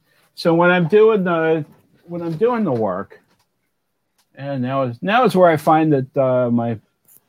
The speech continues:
my props are, uh, astray.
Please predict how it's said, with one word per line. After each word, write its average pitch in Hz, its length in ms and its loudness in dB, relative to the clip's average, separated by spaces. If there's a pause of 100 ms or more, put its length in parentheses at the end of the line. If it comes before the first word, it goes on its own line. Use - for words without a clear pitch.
my 95 140 -10
props 104 500 -8
are, 95 400 -10
uh, 92 40 -14 (1900)
astray. 135 500 0